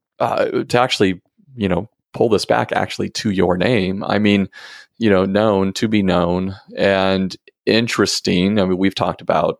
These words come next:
the significance of your name in childhood and, and the, you know, what that meant to the people who named you based on your understanding of that. And then, you know, and then looking at it now today in the context of what we're discussing today.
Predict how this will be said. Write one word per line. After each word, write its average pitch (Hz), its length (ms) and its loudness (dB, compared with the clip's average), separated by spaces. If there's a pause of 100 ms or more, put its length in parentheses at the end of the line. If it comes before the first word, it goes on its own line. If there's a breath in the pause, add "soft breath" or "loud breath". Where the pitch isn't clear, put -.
(160)
the - 80 -8
significance 90 520 -2
of 90 60 -8
your 85 140 0
name 87 340 0
in 85 80 -6
childhood 87 640 -2
and, 85 180 -6 (1040 loud breath)
and 104 440 4
the, 95 380 4
you 104 120 0
know, 92 80 2
what 90 200 0
that 87 200 -2
meant 101 320 -2 (160)
to - 140 -6
the 101 80 -4
people 101 240 -2
who 101 260 -4
named 90 380 -2
you 98 260 2
based 92 300 -2
on 87 80 -4
your 92 180 2
understanding 85 500 -2
of 82 100 0
that. 87 300 0
And 101 160 0
then, 98 220 2
you 92 120 -4
know, 98 100 4
and 101 120 2
then 101 140 4
looking 101 300 0
at 95 140 4
it 98 140 0
now 98 240 2
today 95 320 0
in 92 80 0
the 87 60 0
context 92 560 -2
of 87 80 -6
what 92 180 0
we're 92 120 -6
discussing 87 580 -4
today. 104 460 2